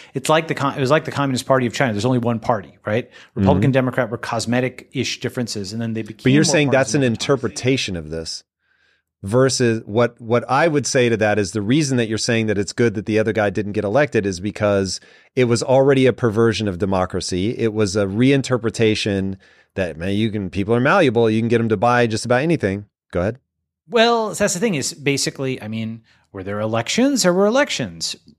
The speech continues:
Speaker 1: Did he happen to win every single one of those elections? He <laughs> happened to win every single one of those elections, right?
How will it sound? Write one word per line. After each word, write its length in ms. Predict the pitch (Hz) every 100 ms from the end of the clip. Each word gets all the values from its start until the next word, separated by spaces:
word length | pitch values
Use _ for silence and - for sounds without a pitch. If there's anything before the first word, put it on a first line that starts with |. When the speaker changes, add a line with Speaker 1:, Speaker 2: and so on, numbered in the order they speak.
| -
Speaker 1:
Did 140 | 101
he 320 | 120 123 120 _ _
happen 260 | - 170 170
to 80 | 156
win 160 | 160
every 180 | 180 180
single 300 | 175 202 202
one 100 | 196
of 40 | 208
those 120 | 185
elections? 260 | 247 269
He 80 | 202
<laughs> 0 |
happened 260 | 151 - 190
to 160 | - 247
win 160 | -
every 180 | - 285
single 240 | - 233
one 80 | 247
of 20 |
those 180 | 240 240
elections, 520 | 254 330 - 113 85
right? 260 | 107 113 180